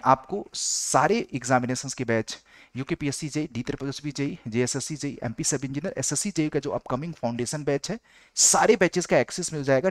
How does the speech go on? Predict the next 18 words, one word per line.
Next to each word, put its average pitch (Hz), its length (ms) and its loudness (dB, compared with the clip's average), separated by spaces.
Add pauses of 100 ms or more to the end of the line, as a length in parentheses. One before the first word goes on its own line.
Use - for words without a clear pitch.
(140)
टेक 185 200 8
और 151 120 2
नॉन 123 240 0
टेक 139 180 -4
के 190 80 -2
साथ। - 360 -4 (420)
तो 117 60 -10
वन 185 160 6
स्टॉप 202 220 4
सॉल्यूशन 160 360 -2
होगा, 156 220 -10 (160)
तो 120 120 -10
जल्दी 127 240 -6
से 180 120 -4
जाइए, 131 300 0 (420)
फटाफट 135 480 2 (560)
ज्वाइन 131 320 0
करिए 139 320 -2